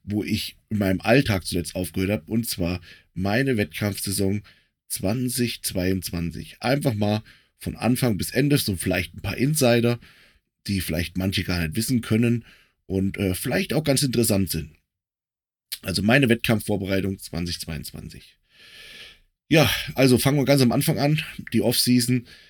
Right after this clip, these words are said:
hat, ist super gelaufen. Das war die allererste Offseason, die ich so richtig, richtig ernst genommen hab. Also wenn ich sag richtig, richtig ernst, dann meine ich richtig, richtig ernst.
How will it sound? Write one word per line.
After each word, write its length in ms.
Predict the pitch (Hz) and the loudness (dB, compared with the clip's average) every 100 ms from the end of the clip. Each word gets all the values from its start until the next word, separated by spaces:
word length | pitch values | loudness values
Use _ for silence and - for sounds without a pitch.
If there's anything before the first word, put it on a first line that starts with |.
| _ _ _ _ _ - | _ _ _ _ _ -6
hat, 320 | 117 113 - - - - - | -2 -2 -6 -18 -20 -14 -6
ist 200 | 95 - | -2 2
super 300 | 139 165 156 | 2 4 4
gelaufen. 400 | 113 98 127 135 | 4 4 2 2
Das 180 | 113 101 | 0 0
war 120 | 98 | -2
die 180 | 90 - - | -4 -6 -4
allererste 600 | 113 135 98 95 - - | 0 0 0 -2 -4 -6
Offseason, 440 | 107 95 101 98 | -6 -4 -4 -2
die 100 | 101 | -4
ich 80 | - | -4
so 100 | 95 | -6
richtig, 800 | 78 104 139 156 - 147 - 120 | -4 2 2 2 -2 -4 -4 -4
richtig 360 | 123 - 110 | -4 -6 -6
ernst 280 | 98 101 - | -4 -4 -4
genommen 280 | 92 85 80 | -6 -4 -6
hab. 160 | 76 - _ - - - | -8 -12 _ -20 -20 -10
Also 240 | - 98 101 | -4 0 4
wenn 120 | 120 | 6
ich 100 | 120 | 6
sag 220 | 127 110 | 4 4
richtig, 320 | 131 143 123 | 2 2 0
richtig 180 | 135 - | -2 0
ernst, 260 | 113 120 113 | 2 2 2
dann 120 | 95 | 2
meine 260 | 104 123 135 | 4 6 4
ich 80 | |
richtig, 260 | 127 - 113 | 2 -2 -4
richtig 220 | 120 110 | -2 0
ernst. 320 | 113 120 - | 2 0 -2